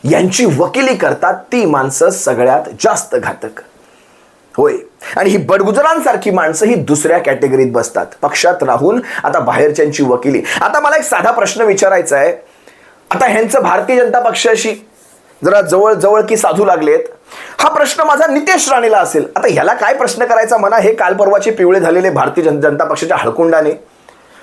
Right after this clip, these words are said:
नितेश राणेचं अगदी काही महिन्यांपूर्वीचं एक स्टेटमेंट तुम्हाला दाखवतो. असा एक पेपर ठेवला होता बघा, ते काय हकीम लकडा जावेद काय ती नावं घेत होता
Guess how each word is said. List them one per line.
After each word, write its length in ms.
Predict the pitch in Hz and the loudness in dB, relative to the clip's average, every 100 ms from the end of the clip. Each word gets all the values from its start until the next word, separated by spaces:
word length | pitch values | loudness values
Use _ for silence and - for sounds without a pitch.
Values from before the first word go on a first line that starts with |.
| - - - _ _ | -20 -20 -20 _ _
नितेश 400 | 196 190 359 - | -2 2 0 0
राणेचं 360 | 294 294 311 240 | 0 0 0 2
अगदी 220 | 254 233 | 2 0
काही 280 | - 220 262 | -2 0 2
महिन्यांपूर्वीचं 680 | 311 262 277 269 269 254 247 | 2 2 0 0 0 0 2
एक 100 | 247 | 0
स्टेटमेंट 460 | 233 226 226 277 262 | 2 0 2 0 0
तुम्हाला 220 | 240 226 | 0 2
दाखवतो. 460 | 202 170 185 180 175 | 0 0 0 2 2
असा 240 | 208 269 | 2 0
एक 140 | 269 254 | 0 0
पेपर 260 | 220 247 | 0 2
ठेवला 240 | 240 208 220 | 2 2 2
होता 260 | 208 208 | 2 0
बघा, 580 | 196 208 254 240 214 180 - | 2 4 4 4 2 0 -2
ते 340 | 202 202 190 | 0 2 2
काय 240 | 208 208 196 | 2 2 2
हकीम 380 | 147 135 220 208 | 0 0 0 2
लकडा 300 | 190 202 202 196 | 2 2 2 2
जावेद 360 | 180 160 208 202 | 2 2 2 2
काय 220 | 214 220 | 2 0
ती 120 | 220 | 0
नावं 300 | 202 180 214 | 0 2 2
घेत 120 | 170 175 | 2 0
होता 280 | 175 190 | 2 2